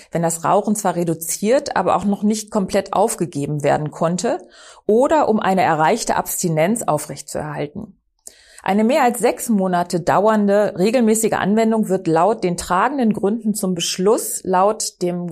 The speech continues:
ähm, gemeinsamen Bundesausschuss nicht empfohlen.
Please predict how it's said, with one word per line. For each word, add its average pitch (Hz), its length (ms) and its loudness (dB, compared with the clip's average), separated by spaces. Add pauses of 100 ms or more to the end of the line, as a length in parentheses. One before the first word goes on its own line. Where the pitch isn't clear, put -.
ähm, 165 480 -2
gemeinsamen 170 520 0
Bundesausschuss 202 760 -2
nicht 160 380 -6
empfohlen. - 600 -14